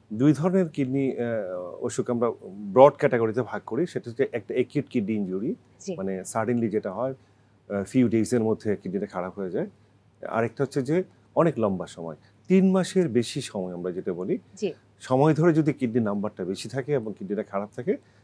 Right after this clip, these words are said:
Speaker 1: সেটাকে বলে সিকিডি বা ক্রনিক
Speaker 2: আচ্ছা।
Speaker 1: কিডনি ডিজিজ।
Speaker 2: আচ্ছা।
Speaker 1: আর একে তো আমি আপনাকে বললাম যে
Speaker 2: জি।
Speaker 1: অল্প সময়ের মধ্যে কিডনি খারাপ হয়ে যায়, এটা হচ্ছে একটা
Speaker 2: আচ্ছা।
Speaker 1: ব্রড ক্যাটাগরিতে বলে।
Speaker 2: জি।
Speaker 1: তারপরে তো অনেক ধরনের ক্যাটাগরি আছে যে কিডনি itself একটা অর্গান।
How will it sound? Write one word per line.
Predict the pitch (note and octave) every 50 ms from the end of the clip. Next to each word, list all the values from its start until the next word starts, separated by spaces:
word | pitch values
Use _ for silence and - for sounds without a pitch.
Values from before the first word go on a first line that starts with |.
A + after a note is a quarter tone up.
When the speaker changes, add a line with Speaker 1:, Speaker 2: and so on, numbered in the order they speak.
| _ -
Speaker 1:
সেটাকে | - - B2+ C3+ B2 B2+
বলে | C3+ C3
সিকিডি | B2 - - D3+ - A#2+ G2 F2 D#2+ - _
বা | - G2
ক্রনিক | - - A#2+ A#2 A2+
Speaker 2:
আচ্ছা। | - - A2+
Speaker 1:
কিডনি | F#2+ G2 F#2+
ডিজিজ। | E2 - D3 E3 F3 - - _ _ - - -
Speaker 2:
আচ্ছা। | F3 D#3 - - - G2+
Speaker 1:
আর | G#2 G#2+ G#2 G#2
একে | - C#3 C3+ - - D#3 C3+
তো | - D3
আমি | C3+ B2 A#2+
আপনাকে | A2+ - A#2+ A2+
বললাম | A2 G#2+ G2+ A2 C#3+ D3+
যে | C#3 - -
Speaker 2:
জি। | F3+ F#3+
Speaker 1:
অল্প | C3+ C3 B2 - C3
সময়ের | - - - A2+ A#2 A#2 A2
মধ্যে | A2 A2 G#2 - B2+
কিডনি | G#2 - E2 D#2+ D#2+ E2
খারাপ | - - - F2 E2+ -
হয়ে | F2 E2+
যায়, | E2+ -
এটা | - A#2+ - G#2
হচ্ছে | - C3+
একটা | B2+ - - B2+
Speaker 2:
আচ্ছা। | F#2 G2
Speaker 1:
ব্রড | A2 A#2+ A#2+ -
ক্যাটাগরিতে | - A#2 F#2 G2+ F#2+ F#2+ F#2 F2+ - G2
বলে। | F2+ E2+ E2+ F#2+ D#3 A#3 - _ _ _ _ _
Speaker 2:
জি। | G#3 F#3+ G3+ D3+ -
Speaker 1:
তারপরে | - G#3+ G#3+ G#3+ - - D3 G3 A3
তো | - G3+
অনেক | C#3+ B2+ C3+ B2 - -
ধরনের | C3+ B2 C3 B2+
ক্যাটাগরি | - - A2 F#2+ G#2+ F#2+ G#2 G#2 G#2
আছে | F#2+ F#2+ - G#2+
যে | F2+ G2+ G2
কিডনি | - - A2 F#2+ F#2+ A2+ G#2+
itself | G2+ - - - B2+ A#2+ A2+ -
একটা | A2+ F#2+ - - G2
অর্গান। | G2+ G2+ F#2 F#2 G2+ F#2+ F#2+